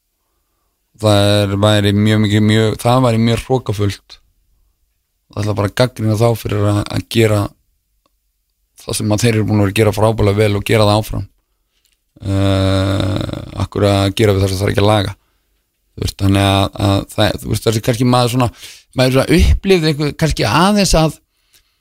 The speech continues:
þú veist, við erum aðeins opnari fyrir því að, að, að, hérna, að,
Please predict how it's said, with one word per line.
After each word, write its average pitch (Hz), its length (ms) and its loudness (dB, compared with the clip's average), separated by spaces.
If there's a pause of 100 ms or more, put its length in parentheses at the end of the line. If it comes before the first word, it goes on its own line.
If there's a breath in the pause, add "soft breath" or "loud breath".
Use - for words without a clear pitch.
(160)
þú 123 80 -2
veist, - 320 -2 (1400)
við 143 120 2
erum 202 180 2
aðeins 220 380 2 (100)
opnari 147 640 -2
fyrir 156 320 0
því 127 160 2
að, 123 320 0
að, 120 280 0
að, 117 200 0
hérna, 110 420 0 (840)
að, 113 260 0